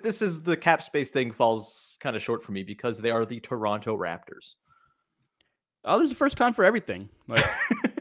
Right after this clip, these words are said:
Speaker 1: <laughs>
Speaker 2: I'm <laughs>
Speaker 1: The first time happened, it was Hedo Turkoglu, and, uh, I'm good. <laughs>
Speaker 2: Well, the first time would be them actually signing, like, an impact free agent. Like, as of now, I think Dennis Schroeder is maybe the best free agent they've ever signed.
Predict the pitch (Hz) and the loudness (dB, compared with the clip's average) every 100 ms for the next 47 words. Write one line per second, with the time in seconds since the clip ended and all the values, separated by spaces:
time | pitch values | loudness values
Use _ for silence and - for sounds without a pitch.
0 | - - - - - _ _ 120 120 131 | -12 -12 -12 -12 -16 _ _ -2 0 0
1 | - - - - 175 262 277 247 220 170 | -4 -4 -6 6 6 8 6 8 8 8
2 | 214 143 123 131 123 110 147 185 175 165 | 6 6 4 4 2 -2 2 4 4 2
3 | 147 101 82 67 - 92 90 80 80 76 | 0 -2 -4 -8 -12 -12 -10 -10 -12 -14
4 | 65 - - 101 95 71 _ - - - | -16 -16 -14 -8 -8 -8 _ -14 -8 -2
5 | - - 226 - _ - 143 123 135 - | 2 2 2 -6 _ 4 6 6 4 6
6 | 170 160 180 156 131 127 123 120 117 113 | 6 6 4 4 2 0 2 2 2 0
7 | 117 117 104 - 104 104 98 95 95 101 | -2 -6 -6 -6 -4 -4 -6 -8 -8 -6
8 | 104 117 98 - 95 87 85 123 165 175 | -6 -6 -8 -8 -10 -8 -4 6 8 8
9 | 165 156 147 127 127 123 123 117 - 127 | 6 6 6 4 2 2 2 0 0 0
10 | 117 101 110 107 101 107 104 - 107 101 | 0 -2 -4 -4 -4 -4 -4 -4 -4 -4
11 | 98 90 95 95 92 82 90 73 - | -4 -6 -6 -4 -6 -8 -10 -12 -14